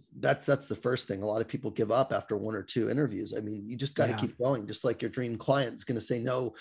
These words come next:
Speaker 1: a bunch of times, you know,
Speaker 2: Right.
Speaker 1: if you have your heart set on a certain company. Um, in my case, I was only looking at Salesforce. It's funny because what I did when I got into Salesforce,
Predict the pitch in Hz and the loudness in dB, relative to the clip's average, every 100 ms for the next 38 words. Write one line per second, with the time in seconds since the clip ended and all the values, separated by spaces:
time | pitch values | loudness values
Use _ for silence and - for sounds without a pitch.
0 | - - 165 151 139 - 175 185 147 143 | -8 6 8 8 6 8 8 8 6 4
1 | 151 139 127 127 120 113 - - 156 147 | 4 4 6 6 6 2 -6 -4 4 8
2 | 131 160 147 151 151 - 151 147 131 120 | 8 6 4 2 0 0 2 2 0 -4
3 | 143 120 - 131 160 160 147 147 - - | -6 -4 2 4 4 4 4 0 -12 -20
4 | - 123 110 113 113 123 143 127 - - | -2 0 0 0 0 4 4 4 0 -12
5 | - 120 120 147 185 143 107 107 98 - | -4 -2 2 6 6 4 0 -6 -8 -2
6 | 104 - 113 - - _ - - 160 - | -2 -2 -6 -8 -16 _ -8 4 4 8
7 | 170 170 135 - 143 123 - - _ _ | 6 6 0 0 2 2 -2 -18 _ _
8 | _ _ _ _ _ _ _ _ _ _ | _ _ _ _ _ _ _ _ _ _
9 | 156 151 143 123 180 190 156 139 127 123 | 4 8 8 8 8 8 4 2 0 -2
10 | 123 131 131 123 107 - 123 120 - 110 | 4 4 6 2 -2 2 2 2 2 2
11 | 113 - | 2 -2